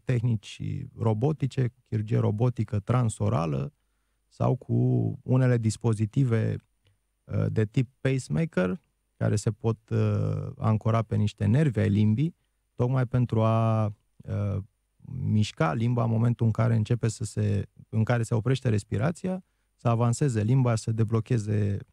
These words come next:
uh, spațiul respirator. Sunt dispozitive care, deși chirurgical n-ar fi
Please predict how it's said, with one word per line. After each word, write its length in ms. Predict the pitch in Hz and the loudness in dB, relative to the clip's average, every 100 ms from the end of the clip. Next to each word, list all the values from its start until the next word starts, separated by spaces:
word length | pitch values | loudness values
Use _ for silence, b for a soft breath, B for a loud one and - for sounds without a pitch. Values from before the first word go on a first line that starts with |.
| _ | _
uh, 360 | - 101 101 101 | -8 -6 -4 -6
spațiul 460 | - 120 120 117 | -4 -4 -2 -2
respirator. 640 | 107 - 98 95 - 147 - _ _ _ _ _ _ | -4 -4 -6 -6 -4 -6 -6 _ _ _ _ _ _
Sunt 220 | - 131 | -2 0
dispozitive 680 | 131 123 135 123 147 160 165 | 0 0 0 0 -2 0 0
care, 520 | - 147 147 143 135 - _ _ _ _ _ | 0 0 0 0 -2 -6 _ _ _ _ _
deși 560 | - 113 123 - 170 151 - | -10 0 0 2 0 0 -6
chirurgical 640 | - 131 127 113 120 147 | -2 0 2 0 0 0
n-ar 160 | 139 143 | 2 0
fi 360 | - 135 107 | 2 2 2